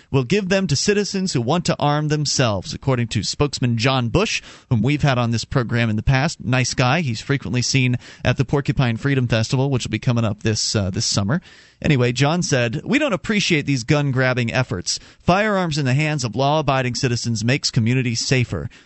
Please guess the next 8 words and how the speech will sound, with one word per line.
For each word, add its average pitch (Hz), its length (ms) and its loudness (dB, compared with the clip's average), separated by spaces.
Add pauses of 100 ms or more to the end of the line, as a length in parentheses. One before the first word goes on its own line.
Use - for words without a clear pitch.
We 156 140 2
think 147 280 0
that 123 140 0
the 117 120 2
economically 135 560 0
disadvantaged 113 760 0 (180)
are 135 100 2
the 127 80 2